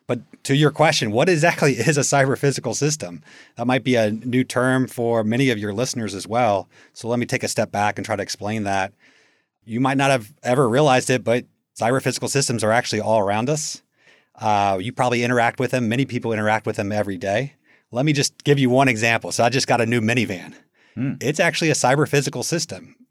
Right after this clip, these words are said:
Speaker 1: Why? Many cars have over a thousand chips in them, and they're doing all kinds of work f-, for that car. So they're monitoring, they're,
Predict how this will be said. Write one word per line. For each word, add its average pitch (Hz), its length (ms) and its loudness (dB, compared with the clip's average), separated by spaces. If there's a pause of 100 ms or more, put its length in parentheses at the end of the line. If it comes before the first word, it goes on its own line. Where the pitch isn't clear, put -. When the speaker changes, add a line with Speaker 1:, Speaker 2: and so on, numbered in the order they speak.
(140)
Speaker 1:
Why? 127 480 -2 (220)
Many 113 320 -4
cars 143 420 0
have 110 380 -4 (100)
over 113 220 -6
a 107 40 -4
thousand 117 380 -2
chips 151 300 -2
in 90 120 -12
them, 87 200 -18 (260)
and 113 140 -4
they're 135 100 2
doing 135 240 2
all 135 180 0
kinds 135 280 0
of 113 60 -4
work 123 180 -2
f-, - 100 -18 (140)
for 117 180 0
that 107 160 0
car. 90 320 -2
So - 160 -12
they're 95 160 -6
monitoring, 123 920 -2 (320)
they're, 98 340 -4